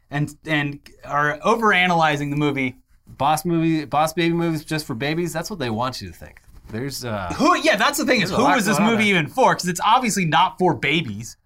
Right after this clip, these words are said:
Speaker 1: It's for, like, preteens, right? I would assume.
Speaker 2: No, it's for,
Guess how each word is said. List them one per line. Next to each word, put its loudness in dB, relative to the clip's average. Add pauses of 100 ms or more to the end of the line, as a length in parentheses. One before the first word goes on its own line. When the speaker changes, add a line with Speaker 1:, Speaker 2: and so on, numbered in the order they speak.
(760)
Speaker 1:
It's -2
for, 4
like, 2 (420)
preteens, 0
right? 0 (260)
I 4
would 4
assume. 0
Speaker 2:
No, 2
it's -6
for, -6